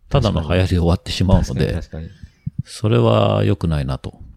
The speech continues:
Speaker 1: せっかくね、皆さんが体のことに目を向けてくださる機会っていうのは、
Speaker 2: はい。はい。
Speaker 1: なかなかそんな頻繁にあることではないので、
Speaker 2: はい。
Speaker 1: そのチャンスが来た時はなるべくのが-、逃さないように
Speaker 2: なるほど。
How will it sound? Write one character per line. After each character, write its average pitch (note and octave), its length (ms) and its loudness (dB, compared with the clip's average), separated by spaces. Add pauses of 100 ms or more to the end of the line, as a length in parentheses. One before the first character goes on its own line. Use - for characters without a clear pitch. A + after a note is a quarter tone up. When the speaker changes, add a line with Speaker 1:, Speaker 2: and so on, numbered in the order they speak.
(260)
Speaker 1:
せ - 120 -6
っ - 40 -6
か D#3 120 2
く D3 120 -2
ね、 D3 120 2
皆 G#2+ 220 2
さ G2 120 -2
ん F2 40 -2
が D#2 100 -6
体 F2+ 340 -2
の E2+ 80 0
こ F#2+ 120 -2
と F#2 100 0
に F2 80 0
目 F#2 120 0
を F2 100 2
向 D#2+ 180 -2
け F#2+ 140 -6
て F2+ 100 -2
く F#2 120 0
だ E2 100 2
さ G2 160 2
る E2 100 2
機 - 120 -12
会 F#2 140 0
っ D#2 40 -4
て - 80 -6
い D2 40 -4
う - 20 -4
の - 80 -6
は、 E2+ 60 -4
Speaker 2:
は E2 60 -8
い。 - 40 -16
は - 40 -20
い。 - 40 -20 (500)
Speaker 1:
な G#2+ 160 -2
か C#3+ 120 2
な C#3 100 4
か C3+ 120 2
そ C#3 120 0
ん C3 40 4
な A#2+ 100 4
頻 B2 120 4
繁 A#2 120 2
に A2+ 80 2
あ A#2 80 6
る A2+ 80 4
こ F2+ 120 0
と E2 100 0
で D2 80 0
は C#2+ 80 -2
な A2 200 6
い G2+ 60 6
の D#2+ 180 -2
で、 D#2 340 -2
Speaker 2:
は C2 60 -8
い。 - 80 -18 (680)
Speaker 1:
そ - 160 -6
の A#2+ 100 2
チ - 100 0
ャ C3+ 60 6
ン C3 40 2
ス G#2 120 -2
が E2 120 -2
来 - 80 -14
た F#2+ 140 0
時 E2+ 180 -4
は D2 100 0
な D#2 120 -2
る F2+ 80 0
べ F#2+ 80 2
く F2+ 100 0
の G2 240 2
が-、 G2 140 2
逃 A#2 260 6
さ C3 140 4
な A#2 120 4
い E2+ 60 0
よ C#2 140 -6
う - 20 -4
に A2 80 -2
Speaker 2:
な A2+ 100 0
る A2 80 -2
ほ G#2 120 -6
ど。 A2 160 -2